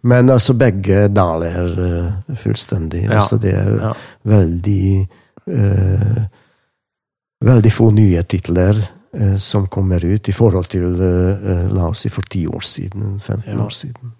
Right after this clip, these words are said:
Speaker 2: Ja, det, det, det går snart over. Nå har jeg,
Speaker 1: Mm.
Speaker 2: så jeg til og med at det, nå skal det komme en ny Xbox, sånn gaming, sånn
Speaker 1: Mm.
Speaker 2: spillemaskin. Den skal ikke engang ha en fysisk medium.
Speaker 1: Ok.
Speaker 2: Så du må laste ned alt på cloud på spillemaskiner og
Speaker 1: Mm.
Speaker 2: noe. Så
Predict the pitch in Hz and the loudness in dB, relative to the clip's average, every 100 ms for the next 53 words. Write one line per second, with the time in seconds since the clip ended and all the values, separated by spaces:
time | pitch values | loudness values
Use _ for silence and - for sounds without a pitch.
0 | 117 101 104 113 113 110 107 104 101 113 | -14 -12 -10 -10 -8 -8 -8 -8 -10 -12
1 | 110 120 123 - 151 - 110 123 123 127 | -12 -12 -16 -10 -8 -6 -4 -4 -2 0
2 | 131 127 127 113 101 95 127 120 - 117 | 0 2 0 0 -4 -2 -2 -2 -2 -2
3 | 123 127 113 107 123 113 110 110 110 - | 0 0 -2 -2 -4 -4 -4 -6 -6 -6
4 | 120 113 104 107 104 104 107 107 104 101 | -4 -4 -4 -4 -4 -4 -2 -4 -4 -6
5 | 101 - - - 135 - - - - _ | -6 -6 -8 -4 -4 -4 -10 -14 -18 _
6 | _ 117 110 110 120 131 135 127 123 113 | _ -8 -4 -2 0 0 0 0 -2 -2
7 | 120 101 107 104 117 123 143 120 104 104 | -2 -2 -2 -2 -2 0 0 -2 -6 -4
8 | 120 - 107 120 113 117 107 104 104 110 | -4 -4 -4 -4 -2 -2 -2 -2 0 -2
9 | 104 104 113 - 107 113 104 - _ _ | -4 -10 -10 -8 -6 -6 -8 -10 _ _
10 | _ - 117 95 101 110 113 110 107 107 | _ -12 -10 -8 -6 -2 -2 0 0 -2
11 | 107 - 107 104 113 107 - 113 101 104 | -6 -10 -12 -8 -8 -10 -14 -10 -6 -6
12 | 110 - _ _ - - - 107 90 107 | -6 -10 _ _ -16 -16 -6 -6 -4 -6
13 | 120 120 107 104 117 98 113 110 _ _ | -4 -4 -6 -4 -4 -2 -4 -8 _ _
14 | - 123 117 | -12 -10 -10